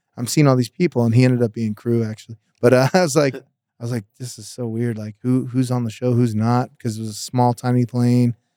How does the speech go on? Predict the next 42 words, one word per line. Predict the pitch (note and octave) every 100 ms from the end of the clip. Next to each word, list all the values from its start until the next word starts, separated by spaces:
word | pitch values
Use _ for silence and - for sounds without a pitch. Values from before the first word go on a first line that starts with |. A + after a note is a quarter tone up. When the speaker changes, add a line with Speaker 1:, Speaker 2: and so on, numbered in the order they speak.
| _
Speaker 1:
to | -
fly | - A#2 A#2
in, | A#2+ - -
onto | A#2 A#2
the | A2 A2
island | A#2+ B2+ B2 B2
and | B2+
everything | B2 B2 B2 B2
of | A#2+ _
Trinidad | - B2 A#2+ B2 A#2+ _ _ _ _
and | A2+
Tobago. | G#2+ A#2 A#2 B2 A#2 _ _ _
And | - A#2+ A2+
I'm | G#2+ A2
like, | A2+ G#2+ - _ _
"All | B2
right." | A#2 A2+ A#2
So | - B2 A#2+ A#2 _ _ _ _ _ _ _ _
we | A2+
get | G2+ C3+ C3+
there, | C3 C3 C3+ - _ _ _ -
load | B2 C3
into | C3 B2+
a | A#2+
bus. | A2 B2+ C3 -
They | A2
take | - B2+ B2
us | A#2+
to | B2+
the | A#2
hotel, | A2+ B2 - B2+ B2+ A#2+ _ _ _ _ _
and | A2
they | G#2
give | A#2+
me | B2
this | A2+ G#2 - A2
really | C3 C3+ A#2+
sick | - C3+ A#2+
room. | B2+ C3 C3 B2+
And | A2+
I'm |
like, | A2+ G#2+